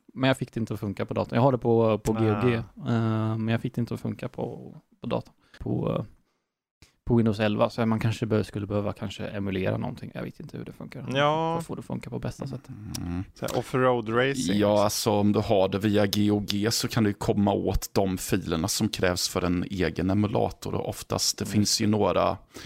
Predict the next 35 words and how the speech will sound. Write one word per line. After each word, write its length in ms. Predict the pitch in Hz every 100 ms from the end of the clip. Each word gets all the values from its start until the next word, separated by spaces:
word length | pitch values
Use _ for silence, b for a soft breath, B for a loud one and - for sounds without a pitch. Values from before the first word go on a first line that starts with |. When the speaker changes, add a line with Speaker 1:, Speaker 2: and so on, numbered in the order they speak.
| 98 95 98 B -
Speaker 2:
Mm. 600 | 104 101 101 101 104 101
Speaker 3:
eh, 60 | -
entusiaster 840 | 113 113 131 - 147 104 - 120
som 240 | - 127 107
gör 320 | 104 95 107
det 120 | 95
för 140 | -
att 120 | 95 -
de 120 | 101
tycker 400 | - - - 92
att 140 | 92 - _
de 160 | 104 104
tycker 420 | - 113 - -
sig 200 | - 101
hitta 440 | 95 110 - 92 95
sätt 460 | - - 98 -
att 120 | 95 -
få 200 | 92 90
spelen 500 | - 98 90 85 87
att 280 | 90 87
gå 240 | 90 87 85
stabilare. 720 | - 95 85 90 87 87 92 -
Alltså 280 | 95 101 101
Speaker 2:
Mm. 140 | 98
Speaker 3:
när 80 | 95
det 120 | 98
gäller 440 | 101 92 90 90 92 _ -
så 240 | - - 92
pass 240 | - -
gamla 320 | 95 87 -
spel 360 | 90 - 71 -
i 60 | 78
alla 120 | -
fall. 160 | - - B B B
Speaker 1:
Ja, 240 | 147 160